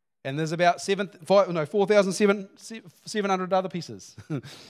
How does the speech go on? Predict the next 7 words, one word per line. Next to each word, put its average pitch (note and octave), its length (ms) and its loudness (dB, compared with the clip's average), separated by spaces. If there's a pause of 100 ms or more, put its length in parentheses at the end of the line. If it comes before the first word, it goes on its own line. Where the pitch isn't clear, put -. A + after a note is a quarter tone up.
(1300)
I've D3 140 -2
got C#3+ 120 -2
no E3 160 2
idea F3+ 140 -2
where F#3+ 120 -2
they G3 100 0
go. A#2+ 160 -2